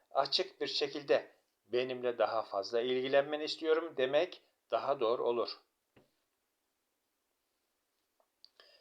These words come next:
Bir insanın karşısındakinden beklediği en önemli davranış kendisine değer vermesidir.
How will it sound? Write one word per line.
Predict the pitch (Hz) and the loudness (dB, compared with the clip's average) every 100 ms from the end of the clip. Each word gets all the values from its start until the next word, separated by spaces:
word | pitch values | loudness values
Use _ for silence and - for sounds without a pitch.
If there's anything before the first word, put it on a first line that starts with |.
| _ _ _ _ _ _ _ _ | _ _ _ _ _ _ _ _
Bir | 147 180 | 6 6
insanın | 190 180 156 151 165 | 6 4 2 0 -4
karşısındakinden | - 135 135 - - 143 131 131 131 123 131 160 143 | 4 6 6 2 -4 0 2 2 -2 0 2 2 0
beklediği | 127 123 117 120 | -2 -2 -6 -4
en | - 151 | -2 -2
önemli | 160 135 123 107 | -2 -2 -2 4
davranış | 117 113 107 120 175 - - _ _ | 8 8 6 0 0 -2 -8 _ _
kendisine | 127 131 135 - 117 117 117 | 0 0 2 0 0 -6 -2
değer | 101 113 127 104 | 2 4 4 2
vermesidir. | 87 90 90 - 71 - _ | -2 -2 -2 -4 -6 -14 _